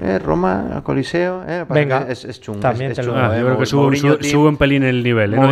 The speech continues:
Speaker 1: Mourinho team es chungo, eh.
Speaker 3: no menosprecio ni mucho menos ni, ni al Ajax, que es semifinalista de, de Champions hace, hace poco, ni tampoco al Sporting, pero yo creo que, que sube un, un nivel ahí el listón
Speaker 2: Hombre,
Speaker 3: con la
Speaker 2: a, a
Speaker 3: Roma.
Speaker 2: evitar son el Manchester,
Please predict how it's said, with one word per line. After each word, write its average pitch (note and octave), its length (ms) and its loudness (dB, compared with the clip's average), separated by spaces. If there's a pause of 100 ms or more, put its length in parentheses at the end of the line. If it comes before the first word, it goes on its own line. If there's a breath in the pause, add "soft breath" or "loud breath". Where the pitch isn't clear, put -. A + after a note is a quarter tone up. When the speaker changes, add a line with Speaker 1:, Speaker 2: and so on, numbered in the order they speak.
Speaker 1:
Mourinho D3+ 240 2
team D#3 240 0
es D3 100 0
chungo, A#2+ 400 -4
eh. B2+ 80 -4
Speaker 3:
no B2 140 4
menosprecio B2+ 560 2
ni A#2 100 0
mucho A#2+ 220 2
menos A2+ 160 2
ni, A2 180 2
ni G#2+ 120 2
al G#2+ 120 4
Ajax, G#2+ 500 2
que G#2 360 4
es G2 60 0
semifinalista G#2+ 600 4
de, G2+ 340 4
de G2+ 120 2
Champions G#2 320 0
hace, G2+ 260 2
hace G2 220 -2
poco, A2 340 2 (380 loud breath)
ni G#2 120 4
tampoco G2+ 340 2
al G#2 40 6
Sporting, G#2 320 0
pero G2 120 2
yo F#2+ 100 4
creo G2 120 2
que, G2 380 4
que G2 100 0
sube G#2+ 360 6
un, G#2 340 4
un A2 140 2
nivel G#2 260 6
ahí F#2 200 0
el F#2 180 -2
listón A2+ 140 -2
Speaker 2:
Hombre, C3 160 2
Speaker 3:
con G2+ 80 0
la G2+ 40 4
Speaker 2:
a, - 40 2
a C#3 40 2
Speaker 3:
Roma. B2+ 140 0
Speaker 2:
evitar B2+ 360 0
son D3 280 -4
el A2+ 120 -4
Manchester, C#3 840 -2